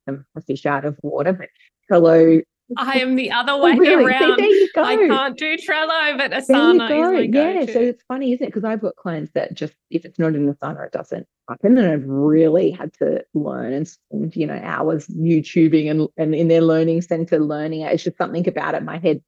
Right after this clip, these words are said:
Speaker 1: my brain just doesn't logically go with it, but it does with Trello. So I would normally, for any organization, work out what they've already got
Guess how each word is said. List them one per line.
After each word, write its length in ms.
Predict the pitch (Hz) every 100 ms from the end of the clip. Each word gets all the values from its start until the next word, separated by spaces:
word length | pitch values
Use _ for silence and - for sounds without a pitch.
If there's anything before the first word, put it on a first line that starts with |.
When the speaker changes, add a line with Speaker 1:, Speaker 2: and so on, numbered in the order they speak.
| -
Speaker 1:
my 160 | 156
brain 260 | 156 170 156
just 160 | 160 160
doesn't 240 | 156 160
logically 500 | 156 156 156 - 165
go 220 | 156 120
with 160 | 165 -
it, 80 | 262
but 80 | 190
it 140 | 165 156
does 260 | 156 151
with 160 | 156 156 _ _ _ _ _ _
Trello. 280 | - 160 254
So 140 | 247 165
I 120 | 170
would 200 | 185 220
normally, 720 | 208 196 190 190 180 175 170 _
for 220 | 170 147 -
any 200 | 175 180
organization, 720 | 190 170 165 160 156 - 139 - _
work 240 | 156 180 180
out 100 | -
what 160 | 151
they've 140 | 151 151
already 260 | 147 147
got 220 | - 113